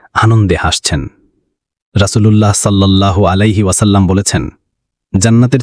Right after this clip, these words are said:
চারজন শ্রেষ্ঠ নারীর মধ্যে একজন হলেন আসিয়া রাদিয়াল্লাহু আনহা, অন্য তিনজন হলেন হযরত খাদিজা রাদিয়াল্লাহু আনহা,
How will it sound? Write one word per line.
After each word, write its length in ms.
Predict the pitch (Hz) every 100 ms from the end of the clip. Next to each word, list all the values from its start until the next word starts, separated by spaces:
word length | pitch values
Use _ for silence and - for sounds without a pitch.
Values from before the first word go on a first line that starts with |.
| -
চারজন 420 | 131 143 135 151
শ্রেষ্ঠ 400 | 147 131 - -
নারীর 260 | 110 98 104
মধ্যে 280 | 101 92
একজন 280 | 92 98 101
হলেন 280 | 87 95 73 - _ - - _ -
আসিয়া 360 | 98 - 104
রাদিয়াল্লাহু 580 | 90 85 82 82 82 78
আনহা, 320 | 82 78 - - _ _ _ _ _ _
অন্য 240 | - 104 98
তিনজন 380 | - 104 113 123
হলেন 340 | 131 95 69 - _ _ _ _
হযরত 360 | - 104 95 -
খাদিজা 420 | - 104 110 113
রাদিয়াল্লাহু 580 | 104 104 98 92 92 95
আনহা, 320 | 80 - 120